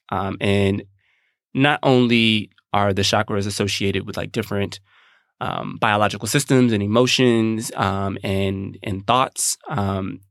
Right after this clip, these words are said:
she also breaks down how within the Jewish and Christian faiths, um, there are, like, sacraments within, within, uh, Christianity.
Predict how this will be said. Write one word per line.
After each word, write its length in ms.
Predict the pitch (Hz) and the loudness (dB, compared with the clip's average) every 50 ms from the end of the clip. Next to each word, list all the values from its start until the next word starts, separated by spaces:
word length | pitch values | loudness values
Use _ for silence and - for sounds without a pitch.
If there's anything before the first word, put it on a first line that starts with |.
| - _ _ _ | -20 _ _ _
she 300 | - - - - 156 - | -8 -6 -2 0 2 4
also 280 | 135 147 143 - 135 | 4 2 4 4 2
breaks 400 | 117 98 107 113 120 120 - - | 0 2 2 0 0 0 -2 -4
down 600 | - 113 104 107 107 104 101 98 98 98 101 104 - _ _ _ _ _ _ _ _ | 0 2 2 2 4 2 2 2 0 0 -2 -4 -8 _ _ _ _ _ _ _ _
how 760 | - - 110 104 104 101 101 98 98 95 95 95 - - - _ _ _ _ _ _ _ | -6 -2 0 2 2 4 4 2 2 2 0 -2 -4 -8 -12 _ _ _ _ _ _ _
within 760 | - 113 107 - - _ 131 123 120 117 113 113 110 104 - - _ _ | -4 -4 -4 -4 -2 _ 2 4 4 4 4 2 0 -2 -2 -6 _ _
the 140 | 113 110 104 | -4 -4 -2
Jewish 380 | 101 113 113 110 110 104 - | -2 0 0 0 2 0 0
and 100 | - 110 | -2 -2
Christian 320 | 101 127 127 - - 104 95 | -2 -2 -2 0 0 -2 0
faiths, 440 | - 98 95 95 101 - - - - _ _ _ _ _ _ _ - | 0 0 0 0 -2 -4 -6 -8 -8 _ _ _ _ _ _ _ 0
um, 540 | 104 101 98 98 98 98 98 95 87 - - _ _ - _ | 2 2 2 2 2 0 0 -2 -4 -8 -10 _ _ -18 _
there 340 | - 104 104 107 104 95 - | -4 0 2 4 4 4 4
are, 600 | 107 101 98 98 98 98 98 95 95 - - - - - | 4 4 4 4 4 4 4 2 2 0 -4 -6 -4 -4
like, 140 | - - | -4 -2
sacraments 580 | - - 110 107 - 110 98 98 98 98 - - | 0 0 0 0 0 -2 0 0 -2 -2 -4 -6
within, 400 | 110 101 101 98 95 98 98 - - _ _ | -4 -2 -2 0 0 -2 -4 -8 -14 _ _
within, 460 | - 127 117 101 104 98 95 95 98 | -10 -10 -6 -4 -2 -2 -2 -2 -2
uh, 280 | 101 98 92 95 - - - | -4 -6 -6 -6 -6 -8 -8
Christianity. 680 | - - - - 120 117 123 117 104 95 98 107 107 | -8 -6 -6 -2 0 0 2 2 2 0 -2 -4 -6